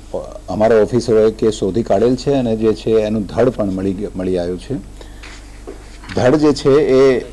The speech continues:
એક અવાવરૂ જગ્યા છે, સોનેરી ગામમાંથી. હા, સોનારી, સોનેરી ગામમાંથી મળ્યું છે. અને, અ,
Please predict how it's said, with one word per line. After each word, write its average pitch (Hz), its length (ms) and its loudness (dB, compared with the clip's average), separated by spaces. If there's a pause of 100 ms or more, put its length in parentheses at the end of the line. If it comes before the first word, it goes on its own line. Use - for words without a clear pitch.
(160)
એક 117 200 -6 (1400)
અવાવરૂ 135 380 4
જગ્યા 110 340 2
છે, - 420 -4 (720)
સોનેરી 139 300 4
ગામમાંથી. 85 680 -6 (120)
હા, 95 200 -2 (120)
સોનારી, 98 300 -2
સોનેરી 101 420 -4
ગામમાંથી 87 400 -10
મળ્યું 73 200 -12
છે. - 300 -18 (920)
અને, 107 400 0 (460)
અ, 98 40 -10